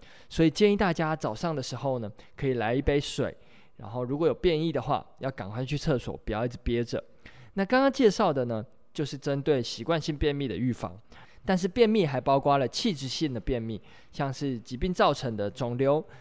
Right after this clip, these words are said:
气室、痔疮等等的，或者是像其他内分泌失调、甲状腺功能低下、糖尿病、神经病变，都有可能会造成便秘。如果长期有困扰，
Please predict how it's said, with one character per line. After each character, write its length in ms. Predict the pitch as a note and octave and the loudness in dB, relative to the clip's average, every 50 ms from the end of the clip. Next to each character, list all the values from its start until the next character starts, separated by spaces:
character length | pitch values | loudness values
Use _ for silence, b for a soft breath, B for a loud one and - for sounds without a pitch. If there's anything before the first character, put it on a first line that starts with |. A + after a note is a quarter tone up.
| B B | B B
气 220 | - - - F3+ D3+ | -10 -2 0 0 0
室、 360 | - - F3 E3 C#3+ A#2 - - - - - - | 0 0 0 0 0 0 -4 -8 -16 -20 -14 -6
痔 140 | - E3+ | -4 -4
疮 280 | C#3+ - - C3+ C3 C3 | -2 -2 -2 -2 -2 -2
等 200 | - A#2+ A#2 B2+ | -2 -4 -4 -2
等 200 | B2 C3+ A2+ G2 | -2 -2 -2 -2
的， 120 | E2+ E2 - - b b b b b b b | -4 -10 -14 -18 b b b b b b b
或 160 | - D#3 C#3+ | -2 -2 0
者 120 | A#2+ B2 | 0 -2
是 160 | A2+ - C3+ B2+ | -4 -4 -6 -4
像 240 | B2 D3 C3 C3 | -4 -4 -4 -4
其 220 | B2+ - - B2+ A#2+ | -6 -8 -8 -8 -6
他 240 | A#2 C#3 C#3 C3+ C#3 | -4 -2 -2 -2 0
内 180 | D#3 F#3 F3+ | 2 2 2
分 160 | E3 F3 F3 | 4 2 0
泌 100 | F3+ F3+ | 0 0
失 220 | D#3+ - - E3 D#3+ | -2 -2 -4 -6 -6
调、 320 | - D#3 C#3+ A#2+ A2+ A2 - - - | -2 0 0 0 0 -2 -6 -12 -10
甲 180 | - C3 G#2 G#2 | -6 -6 -6 -2
状 160 | - D3 D3+ | -2 -4 -2
腺 160 | - F3+ E3 | -2 -2 0
功 160 | D3+ F3 F#3 | 2 2 2
能 100 | F3+ D3+ | 2 0
低 160 | C3 D3+ D3 | 0 0 -2
下、 300 | D3+ C#3+ - E3+ C3+ G#2 - - - | -2 2 2 2 2 0 -2 -12 -16
糖 160 | - B2 A2+ | -12 -10 -6
尿 100 | A#2+ C3 | -4 -4
病、 180 | C3+ C3+ D3+ C#3 | -4 -4 -4 -4
神 220 | C3 - C3+ B2+ | -4 -4 -6 -6
经 180 | B2 C#3 D#3 E3+ | -4 -2 -2 0
病 200 | E3+ F#3+ F3 D3+ | 0 0 -2 0
变， 240 | D3 F3 E3 B2+ - B B B B B | 2 2 2 2 0 B B B B B
都 140 | - D3 C#3+ | 0 2 2
有 80 | C#3 | 2
可 140 | C3+ - C3 | 2 -2 -4
能 100 | G2+ F2+ | -4 -2
会 100 | A#2 C3 | -2 -2
造 160 | C#3 D3+ C3 | 0 0 0
成 160 | A2+ - A2+ A2 | 0 -2 -6 -2
便 180 | - C3+ A#2 | 0 0 0
秘。 220 | A2 A#2 A#2+ G2 - B B B B B B | 0 0 -2 -4 -6 B B B B B B
如 100 | B D#3 | B 2
果 140 | D#3 E3+ D3+ | 6 6 4
长 300 | B2 - - C3+ C#3+ D#3 | 4 2 -4 -4 -2 -2
期 160 | E3 - G3 | -2 2 4
有 100 | F#3 C#3 | 4 4
困 280 | B2 - - F3+ E3 C#3 | 4 4 4 4 4 4
扰， 180 | B2 G#2 F2+ | 0 -2 -4